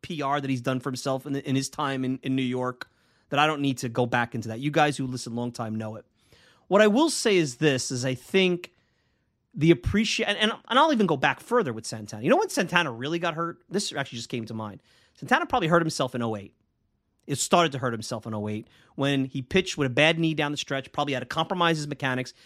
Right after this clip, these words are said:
There's a guy, if you remember, Santana was brought to wipe away the stench of the oh seven collapse. Because if the Mets had had an ace, everybody,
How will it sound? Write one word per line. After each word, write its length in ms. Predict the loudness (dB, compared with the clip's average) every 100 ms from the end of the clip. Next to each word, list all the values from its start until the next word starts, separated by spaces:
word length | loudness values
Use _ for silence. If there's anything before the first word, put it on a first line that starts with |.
| _ 2
There's 240 | 4 4
a 40 | 4
guy, 480 | 4 4 -2 -8 -16 _ _ _ _ -10
if 140 | -2
you 200 | 2 4
remember, 420 | 6 6 4 0
Santana 500 | -8 -8 -2 0 0
was 160 | 0 -4
brought 480 | -2 2 2 -2 -10
to 160 | -8
wipe 320 | -4 0 0 0
away 180 | -2
the 100 | -2
stench 480 | -4 -4 -2 -4 -6
of 80 | -10
the 120 | -10
oh 140 | -8 -8
seven 320 | -8 -8 -8
collapse. 600 | -6 -8 -8 -14 -16 -16 _ _ -14
Because 240 | -4 -2
if 100 | -2
the 100 | 2
Mets 260 | 4 4 2
had 100 | 0
had 140 | 0
an 80 | 0
ace, 640 | 0 0 0 -6 -10 -10 -16 _ _ _ _ _ _ -10
everybody, 640 | -2 -2 2 2 2 -6